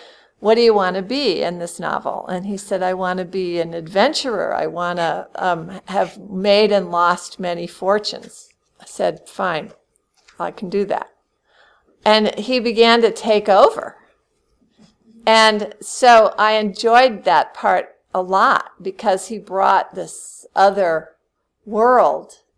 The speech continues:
into this small world of Missouri and, and California. He brought this Russianness. So I gave him a trip on the newly completed Trans-Siberian Railway. So I like all my characters to do unexpected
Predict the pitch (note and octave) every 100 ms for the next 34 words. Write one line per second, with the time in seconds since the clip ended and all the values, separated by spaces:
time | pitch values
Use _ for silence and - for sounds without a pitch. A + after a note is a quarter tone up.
0 | _ G3+ G3 G3 G3 E3 E3+ - - G3+
1 | G3+ G#3 G#3 F3 E3 D#3 D#3 E3 D#3 -
2 | F#3 E3+ F3+ F3+ F3 E3 D#3+ C#3 - -
3 | - _ _ _ _ _ - F3 E3 D#3+
4 | G#3 F3 E3 - F#3 F#3+ F3 D#3+ F3 F3
5 | F#3 - F3 E3 - E3+ F3+ - F#3 D#3
6 | D3+ - - - - - - - _ _
7 | - G#3+ G3+ G#3+ G#3 G3+ F3+ E3+ - B3+
8 | B3+ G3 F#3+ F#3+ F#3 F3+ F#3+ F#3+ F#3 F3
9 | - _ _ _ _ - G3+ - - G3
10 | F#3+ F3 D#3+ - G#3 - E3+ - G3+ F#3
11 | F#3 F#3+ E3+ F3 F3 E3+ D#3 D#3+ F3 G3
12 | F3 D#3 - - - _ _ _ _ _
13 | - - B3 B3 B3 A#3+ A3 B3 C#4 A3+
14 | G#3 A#3 F#3 F#3+ F#3 E3 - F#3 F#3+ E3+
15 | E3+ D#3+ - - D#3 - - -